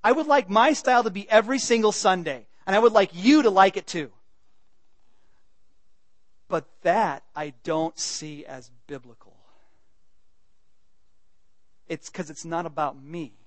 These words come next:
and my preference. It's about us as the church. It's about glorifying Jesus Christ. So, okay, I'm getting ahead of myself maybe a little bit. Uh, so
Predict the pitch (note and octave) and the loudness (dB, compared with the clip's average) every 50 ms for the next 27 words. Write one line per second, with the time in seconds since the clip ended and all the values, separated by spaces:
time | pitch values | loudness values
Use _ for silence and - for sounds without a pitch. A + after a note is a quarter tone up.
0 | - - - - - - - - - D3 D3 D3 C3 B2+ B2+ - - - D3+ C#3+ | -20 -20 -20 -20 -20 -20 -20 -20 -18 -16 -14 -14 -14 -14 -16 -18 -18 -18 -18 -18
1 | - - G2+ F#2+ - - - - - - - - - - - - - - - - | -18 -20 -20 -20 -16 -12 -10 -10 -10 -10 -12 -16 -20 -20 -20 -20 -20 -20 -20 -20
2 | - - - - - - - - D3 - - C#3+ C3+ D3+ C#3+ C3 - - - - | -20 -20 -20 -20 -20 -20 -20 -20 -20 -18 -16 -10 -8 -8 -8 -8 -10 -14 -14 -8
3 | - B2+ A2 G2+ - - - - - - - C3+ A#2+ A#2 A#2 A2+ A#2 - - - | -6 -6 -6 -8 -10 -18 -18 -16 -16 -16 -16 -16 -18 -18 -20 -20 -20 -20 -20 -18
4 | - A#2+ G2 - - - - - - - - - - - - - - - D#3+ - | -18 -18 -20 -20 -20 -18 -18 -16 -16 -18 -20 -20 -20 -20 -20 -20 -20 -20 -20 -20
5 | - C#3 D3+ C#3+ C3 - - C3+ C#3+ C#3+ C3+ C3 - C#3 C3+ C3 C3 C#3 C3 B2+ | -14 -10 -8 -8 -8 -10 -14 -16 -14 -14 -14 -14 -12 -12 -12 -12 -14 -18 -20 -20
6 | - - - D3 B2+ - - F3+ E3+ D#3+ - - - - - G3 F#3 - E3+ B2+ | -18 -14 -12 -12 -12 -8 -4 -4 -4 -4 -6 -14 -16 -8 -4 -2 -2 -2 -4 -8
7 | - - - - - - - - E3 D#3+ E3 D#3+ F3+ - E3+ F3+ G3 F#3+ E3+ D#3 | -10 -14 -20 -20 -20 -20 -12 -8 -6 -6 -4 -4 -4 -4 -4 -4 -4 -4 -6 -6
8 | - F3 D3 E3+ F3 E3 D#3+ D#3 F3+ F3 D#3 D#3 D3+ - E3+ D#3+ D#3 - - G#3+ | -8 -8 -8 -8 -8 -8 -8 -8 -8 -8 -6 -8 -8 -6 -4 -4 -4 -2 0 -2
9 | G3+ - | -2 -2